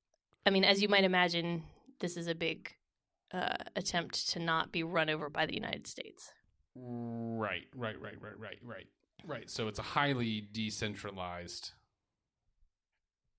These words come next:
Speaker 2: organization, or it supports, it, it refuses to, it actively refuses to centralize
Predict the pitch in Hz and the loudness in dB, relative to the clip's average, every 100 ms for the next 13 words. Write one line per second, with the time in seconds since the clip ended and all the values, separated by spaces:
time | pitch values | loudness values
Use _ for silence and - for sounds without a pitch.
0 | - 113 110 104 101 151 160 180 139 120 | -8 -6 -4 -6 -4 -4 -2 -2 2 4
1 | 107 - - 120 - - 143 135 - - | 4 0 -4 -4 -4 4 6 6 0 -4
2 | - - _ _ _ - 131 - 135 143 | -10 -20 _ _ _ -8 -8 -4 -6 0
3 | 135 127 170 190 147 120 110 - - - | 0 0 0 2 2 0 0 -4 -8 -2
4 | 113 107 117 131 135 127 120 104 104 - | 0 0 2 2 2 -2 -2 -2 -4 -4
5 | 107 101 101 98 - 107 104 101 92 90 | -4 -4 -8 -8 -4 -4 -4 -6 -4 -6
6 | 85 - | -6 -10